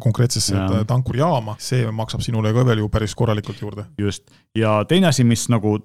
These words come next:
Speaker 2: noh, ilmselgelt meil, meie käitumises muutub, on see, et millega praegu siin, noh, väga palju millest räägitakse, on see nii-öelda range anxiety ehk siis selline läbisõiduärevus, on ta vist eesti keeles. Et,
Speaker 1: Jah.
Speaker 2: et see, et, ähm, et kui ma võtan oma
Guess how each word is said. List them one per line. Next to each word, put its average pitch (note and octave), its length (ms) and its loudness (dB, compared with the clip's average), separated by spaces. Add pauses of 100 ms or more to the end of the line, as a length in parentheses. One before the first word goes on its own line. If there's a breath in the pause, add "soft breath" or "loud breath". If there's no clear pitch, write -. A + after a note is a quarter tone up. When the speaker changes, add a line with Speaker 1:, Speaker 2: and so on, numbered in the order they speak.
(160)
Speaker 2:
noh, G2 140 0
ilmselgelt C3+ 400 4
meil, G#2 320 2
meie A2+ 180 4
käitumises G#2+ 460 0
muutub, B2+ 400 4
on F#2 100 -4
see, A#2+ 240 0
et G2+ 140 -6
millega G2 240 -2
praegu A2 320 -2
siin, F#2 160 -4 (160)
noh, D#2+ 80 -10
väga A2+ 180 0
palju G#2 220 0
millest F#2+ 180 -4
räägitakse, F#2+ 540 -4
on F2+ 80 -8
see F#2 100 -8
nii-öelda G2 300 -4
range A#2+ 240 4
anxiety F#2+ 480 -4
ehk - 80 -14
siis - 180 -8
selline F2 300 -6 (320 soft breath)
läbisõiduärevus, G#2 680 0
on F#2 80 -4
ta F#2+ 80 -10
vist G2 160 -6
eesti - 220 -4
keeles. A#2 240 0
Et, A#2 80 -6
Speaker 1:
Jah. A2 260 -4 (140 loud breath)
Speaker 2:
et G#2+ 160 -6
see, C3+ 240 2
et, - 120 -20 (120)
ähm, G#2 260 0 (140)
et G#2+ 80 -8
kui A2+ 160 -2
ma G#2+ 240 2
võtan A2 400 -2
oma G#2 220 0